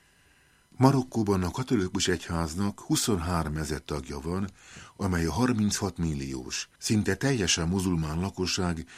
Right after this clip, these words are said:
nulla egész hét század százalékát alkotja. Nagyrészt külföldiekből, elsősorban európai hívekből áll,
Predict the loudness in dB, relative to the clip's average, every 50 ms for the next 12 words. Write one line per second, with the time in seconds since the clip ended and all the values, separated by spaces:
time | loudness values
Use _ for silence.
0 | -20 -10 -2 2 2 4 6 4 4 4 2 2 2 0 0 0 2 2 2 2
1 | 2 0 0 0 0 0 0 0 -2 -2 -2 -2 -2 -4 -4 -4 -4 -4 -4 -4
2 | -4 -4 -4 -6 -8 -6 -6 -8 -8 -10 -10 -12 -14 -14 -12 -12 -12 -12 -14 -16
3 | _ _ _ _ _ -20 _ _ -20 -20 -20 -20 -20 -14 _ 2 4 6 6 6
4 | 6 6 4 2 4 6 6 6 6 4 2 2 2 2 2 0 0 0 -2 -4
5 | -2 -2 -2 0 0 -2 -4 -4 -4 -2 -2 0 0 0 -2 0 -2 -2 -2 -2
6 | -2 0 0 0 0 -2 -2 -2 -2 -2 -4 -4 -2 -4 -2 -2 0 0 0 -2
7 | -2 -2 -6 -6 -6 -6 -6 -4 -4 -2 -4 -4 -6